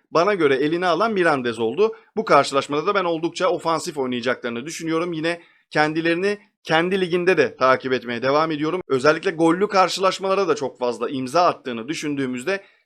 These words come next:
Mirandes burada Real Sociedad'a bir kupa mücadelesi olmasından dolayı da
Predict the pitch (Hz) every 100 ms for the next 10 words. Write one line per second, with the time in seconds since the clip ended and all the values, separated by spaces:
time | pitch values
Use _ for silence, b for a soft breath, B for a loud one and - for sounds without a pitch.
0 | - 170 180 139 123 - 175 160 170 190
1 | b _ 139 165 170 170 151 160 131 160
2 | 151 147 190 160 135 123 117 120 113 135
3 | 139 139 151 156 180 131 120 117 180